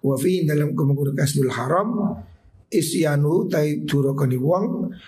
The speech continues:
wa isyanu ahlihi, lan durakane keluargane wong. Kalau orang ini pilihannya adalah dua hal yang tidak terlalu sulit. Contoh,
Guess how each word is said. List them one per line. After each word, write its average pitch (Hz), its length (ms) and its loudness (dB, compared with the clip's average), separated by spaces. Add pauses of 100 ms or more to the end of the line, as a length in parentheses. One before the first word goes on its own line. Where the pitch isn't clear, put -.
(240)
wa 139 80 0
isyanu 180 560 0
ahlihi, 135 880 0 (320)
lan 147 240 2
durakane 143 800 0
keluargane 135 640 0
wong. 139 300 0 (1700)
Kalau 165 240 0
orang 180 320 0
ini 208 640 0 (240)
pilihannya 165 560 2
adalah 156 480 0 (680)
dua 156 260 0
hal 185 240 2
yang 180 160 0
tidak 165 240 0
terlalu 165 320 0
sulit. 151 300 0 (500)
Contoh, 156 560 0